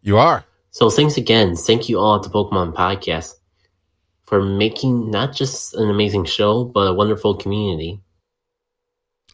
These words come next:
Speaker 1: Thank you, Jackie K. And, uh, for all the other podcasters out there, he just said we're the best. So I, I'll take that as canon. It's in the game now. It is Pokemon legend from here on out. Pokemon Go Podcast is the, the legendary,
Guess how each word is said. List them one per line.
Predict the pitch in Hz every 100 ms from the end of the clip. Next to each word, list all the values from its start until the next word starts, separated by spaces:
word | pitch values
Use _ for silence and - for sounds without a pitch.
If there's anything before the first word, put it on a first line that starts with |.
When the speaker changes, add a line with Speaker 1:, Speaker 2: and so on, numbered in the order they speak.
| -
Speaker 1:
Thank | 233 175
you, | 90
Jackie | 87 95 92
K. | 82 117 139 - _ _ _
And, | 117 127 131 143
uh, | 139
for | - 143
all | 143
the | 139
other | 139
podcasters | 127 135 135 139 127 127
out | 131 135
there, | 143 143
he | 127
just | 120 -
said | 110
we're | 101
the | 107
best. | 85 87 76 -
So | 95 85 85 - 87 -
I, | 78 104
I'll | - 101
take | 98 107 -
that | 104 101
as | 95
canon. | - 113 135 151 - _ - -
It's | 101 -
in | 104
the | 95
game | 101 123 139
now. | 143 143 143 - _ _
It | 104
is | 110 107
Pokemon | - 120 - 117 113 113 110
legend | 107 107 104 107
from | - 107 90
here | 101
on | 104 101
out. | 95 82 71 - -
Pokemon | 104 95 107 92
Go | 98
Podcast | 107 98 - 104 101 92 92
is | 92 87 -
the, | 92 90 - _ _
the | 120 160
legendary, | 131 135 120 110 95 92 85 80